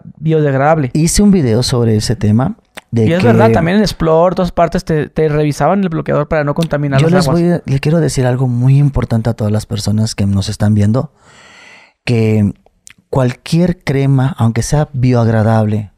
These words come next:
Speaker 2: aunque sea protector solar, no lo usen en los cenotes.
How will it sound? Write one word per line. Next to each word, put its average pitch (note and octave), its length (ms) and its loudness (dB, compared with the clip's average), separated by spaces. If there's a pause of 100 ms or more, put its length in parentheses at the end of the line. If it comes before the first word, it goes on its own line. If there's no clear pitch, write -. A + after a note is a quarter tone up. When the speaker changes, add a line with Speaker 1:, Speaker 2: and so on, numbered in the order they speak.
(160)
Speaker 2:
aunque A2+ 300 -2
sea C#3 280 -4
protector A#2 580 -2
solar, G#2+ 480 -6 (580)
no D#3 140 0
lo D#3+ 140 2
usen C3+ 340 0
en A2+ 100 -2
los G#2+ 160 -4
cenotes. G2+ 560 -6